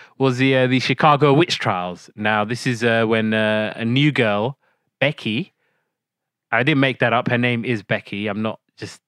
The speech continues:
saying, "Oh, every white girl's called Becky." Her name genuinely is Becky, with the good hair. And, uh, she moves to Chicago and she comes to the school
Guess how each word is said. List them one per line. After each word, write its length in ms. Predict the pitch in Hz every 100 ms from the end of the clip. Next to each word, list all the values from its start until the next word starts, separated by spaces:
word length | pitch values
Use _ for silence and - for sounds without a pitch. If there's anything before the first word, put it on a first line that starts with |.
| -
saying, 240 | 107 101
"Oh, 300 | 104 98 92 _ _ _ _ _ _
every 220 | 101 107
white 280 | 101 104 98
girl's 260 | 101 95 -
called 200 | 110 92
Becky." 460 | 107 - 107 123 - _ _
Her 280 | 120 120 120
name 280 | 127 123
genuinely 560 | 113 127 135 139 131 127
is 100 | 120
Becky, 560 | 107 120 - 110 151 - _ _ _ _ _ _ _ _ _ _
with 140 | 117
the 80 | 123
good 180 | 127 135
hair. 380 | 120 113 135 190 _ _ _ _ -
And, 360 | 143 147 147
uh, 220 | 151 143
she 420 | 135 - 208 220 208
moves 640 | 185 190 185 170 151 131 - _
to 840 | - 135 131 127 127 127 123 127 131 -
Chicago 600 | - 120 123 120 120 120
and 160 | 110 104
she 320 | 123 120 117
comes 280 | - 113 -
to 60 |
the 80 | -
school 560 | - - 156 151 151